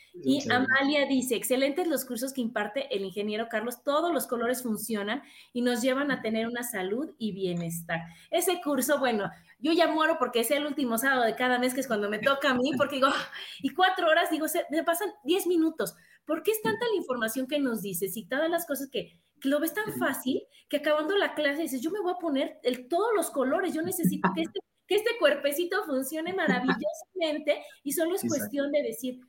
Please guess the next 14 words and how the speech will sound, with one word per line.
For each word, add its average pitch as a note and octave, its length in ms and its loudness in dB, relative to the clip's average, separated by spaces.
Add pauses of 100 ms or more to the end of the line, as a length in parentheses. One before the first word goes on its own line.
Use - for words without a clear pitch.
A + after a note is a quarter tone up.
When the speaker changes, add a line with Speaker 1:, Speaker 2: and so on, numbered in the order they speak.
(160)
Speaker 1:
"Suelto D#4+ 380 -4
mi G#4 100 -2
pensamiento A3 840 -4
pasado, F3 520 -4 (220)
le A3 120 -4
hago D#4+ 240 -2
caso C4+ 280 -2
a C4+ 40 0
mi - 120 -6
cuerpo", F#3 580 -4 (120)
¿no? F#3 240 -6 (720)
Y - 240 -2
como A#3 180 -2
Speaker 2:
Exacto. B3 200 -6